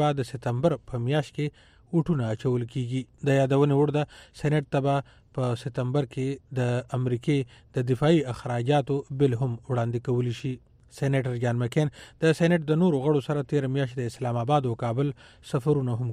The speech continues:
کړي دي او د ټرمپ حکومت لخوا د سیمې په اړه نوې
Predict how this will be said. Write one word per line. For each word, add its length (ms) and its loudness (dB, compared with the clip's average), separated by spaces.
کړي 260 0
دي 100 0
او 60 0
د 240 2
ټرمپ 300 -2
حکومت 420 -4
لخوا 260 0
د 260 0
سیمې 300 0
په 140 0
اړه 140 2
نوې 260 6